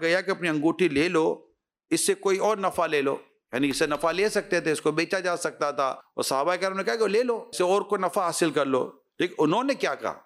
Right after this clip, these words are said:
عشق رسول کا یہ انداز دیکھیے، کہنے لگے، "نہیں، خدا کی قسم، جس انگوٹھی کو اللہ پاک کے رسول نے پھینک دیا، میں اسے کبھی نہیں اٹھاؤں گا۔" پیارے مصطفیٰ کریم صلی اللہ علیہ وسلم نے ہمیں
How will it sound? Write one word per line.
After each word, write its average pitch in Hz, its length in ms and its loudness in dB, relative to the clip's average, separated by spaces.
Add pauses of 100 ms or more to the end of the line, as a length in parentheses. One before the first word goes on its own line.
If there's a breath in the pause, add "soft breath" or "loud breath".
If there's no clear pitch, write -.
(120)
عشق 160 240 -2
رسول 160 400 2
کا 160 100 2
یہ 147 140 0
انداز 117 360 -2
دیکھیے، 98 340 -4
کہنے 147 280 0
لگے، 175 220 0
"نہیں، 139 520 0 (520 loud breath)
خدا - 280 -4
کی 131 140 -10
قسم، 160 360 -4 (120)
جس 175 480 0
انگوٹھی 147 500 0
کو 165 140 0
اللہ 143 280 0 (340)
پاک 151 300 -4
کے 147 160 2
رسول 180 640 2
نے 160 120 2
پھینک 131 440 -2
دیا، 135 320 2
میں 120 340 2
اسے 135 240 0
کبھی 107 340 -2
نہیں 110 140 -6
اٹھاؤں 90 360 -14
گا۔" 87 40 -20
پیارے 156 320 -6
مصطفیٰ 151 440 -4 (100)
کریم 165 260 -4
صلی 139 220 -4
اللہ 139 140 -2
علیہ 147 280 -2
وسلم 143 340 -2
نے 156 80 -2
ہمیں 143 160 -2